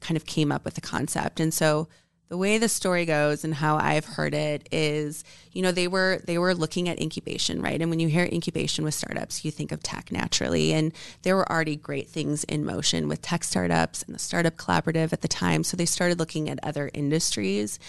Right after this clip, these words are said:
and obviously food. I mean, food around, so I landed in Omaha from California in twenty fifteen. And I was blown away at all of the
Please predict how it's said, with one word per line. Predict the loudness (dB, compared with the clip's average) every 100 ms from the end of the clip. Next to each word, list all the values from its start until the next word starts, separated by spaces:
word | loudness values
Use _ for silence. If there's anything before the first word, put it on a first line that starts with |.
| -18 -18 -4
and | -4 -2
obviously | 0 2 2 0 -4
food. | -6 -6 -2 0 0 2
I |
mean, | 4 4
food | 2 0 2
around, | 4 2 2 2 4 2 -2 -8 -20 -10
so | -6
I | 0 2
landed | 4 2 2
in | 0 -2
Omaha | -2 0 0 -2
from | -2 -6
California | -4 -4 -4 -4 -4 -4
in | -6
twenty | -8 -4 -4 -4
fifteen. | -6 -14 -14 -12 -10 -8 -6 -6 -8 _ _ _ _ _ -4
And | 0 0 0 -4 -8 _ -8
I | 2 4
was | 4 0
blown | -2 -4 -2 -2
away | -4 -6 -6 -4
at | -4 -2
all | -2 0
of | 0 -4 -8 -12
the | -4 -4